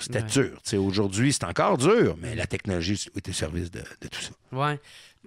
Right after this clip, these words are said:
Speaker 2: Puis, euh, ça, pour, euh, Histoire de peine, c'était quoi ta préparation que t'as, t'as eu à faire,
Speaker 1: J'ai,
Speaker 2: euh ?
Speaker 1: euh, tra-, j'ai travaillé beaucoup avec Léo,
Speaker 2: Ouais.
Speaker 1: ça. Léo Lévesque, c'est celui qui a écrit Histoire de peine. Léo Lévesque a été incarcé-, est
Speaker 2: Ok.
Speaker 1: encore
Speaker 2: Ah, je pensais que
Speaker 1: incarcéré.
Speaker 2: c'était Michel Jeté.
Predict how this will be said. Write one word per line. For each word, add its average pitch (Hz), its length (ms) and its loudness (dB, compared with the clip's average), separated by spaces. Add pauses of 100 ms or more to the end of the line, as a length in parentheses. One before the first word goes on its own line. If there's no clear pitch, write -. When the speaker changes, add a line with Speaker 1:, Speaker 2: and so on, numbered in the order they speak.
(140)
Speaker 2:
Puis, 139 260 0
euh, 110 560 -2
ça, 196 220 -2
pour, 143 240 -6
euh, 127 280 -2
Histoire 165 320 -2
de 151 100 0
peine, 190 200 -4
c'était - 180 -2
quoi 180 160 -2
ta 123 140 0
préparation 110 880 -2 (120)
que 104 200 0
t'as, 95 200 -4 (160)
t'as 113 120 2
eu 120 200 0
à 110 120 0
faire, 123 320 -4
Speaker 1:
J'ai, 143 400 4
Speaker 2:
euh ? 147 40 4
Speaker 1:
euh, 131 40 -2
tra-, 139 280 -2
j'ai 135 200 2
travaillé 165 380 2
beaucoup 190 300 2
avec 135 220 0
Léo, 113 400 4
Speaker 2:
Ouais. 110 60 2
Speaker 1:
ça. 113 220 2
Léo 127 260 4
Lévesque, 135 440 2
c'est 110 80 -4
celui 120 280 0
qui - 100 0
a 110 40 4
écrit 113 260 -4
Histoire 101 240 -2
de 87 100 -4
peine. 82 240 -10
Léo 110 160 2
Lévesque 127 520 2
a 101 40 4
été 95 220 0
incarcé-, - 380 -2
est 110 160 -2
Speaker 2:
Ok. 101 60 2
Speaker 1:
encore 113 200 -2
Speaker 2:
Ah, - 20 0
je 113 80 0
pensais 143 280 -2
que - 40 -4
Speaker 1:
incarcéré. - 0 -
Speaker 2:
c'était 127 180 -2
Michel 113 440 -8
Jeté. 101 180 -14